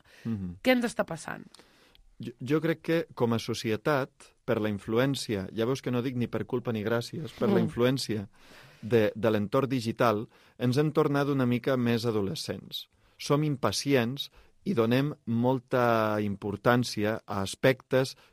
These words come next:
Speaker 1: que no tenen gaire profunditat, que són els que estan per la superfície i que, en efecte, són els que enlluernen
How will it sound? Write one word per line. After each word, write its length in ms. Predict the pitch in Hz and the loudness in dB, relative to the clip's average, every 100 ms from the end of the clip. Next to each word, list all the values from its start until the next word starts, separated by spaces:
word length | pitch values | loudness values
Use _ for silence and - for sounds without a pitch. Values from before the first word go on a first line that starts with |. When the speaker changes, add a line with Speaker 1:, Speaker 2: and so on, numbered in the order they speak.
| _ | _
Speaker 1:
que 240 | 120 110 - | -2 -2 -2
no 320 | 117 120 143 | -2 0 -2
tenen 340 | 139 147 127 110 | 0 0 0 0
gaire 300 | 120 143 135 | 0 0 0
profunditat, 800 | 123 117 117 107 98 98 127 117 _ _ | -2 -6 -4 -4 -4 -2 -2 -2 _ _
que 100 | - | -8
són 200 | 98 120 131 | -6 -4 -4
els 140 | 120 | -6
que 80 | - | -6
estan 280 | 101 123 117 | -4 -4 -2
per 160 | 117 107 | -2 -4
la 140 | 98 | -6
superfície 840 | - 101 98 - 135 127 107 110 - _ - - _ | -6 -8 -8 -8 -8 -8 -8 -10 -12 _ -20 -20 _
i 100 | 117 | -6
que, 140 | 147 | 0
en 100 | 135 | 0
efecte, 460 | 107 - 120 - 139 | 0 0 -2 0 -4
són 240 | - 120 | 0 0
els 160 | 120 120 | 0 -2
que 220 | - 135 - | -2 -2 -4
enlluernen 840 | 113 110 98 107 127 107 107 135 | -4 -2 2 4 2 0 -6 -8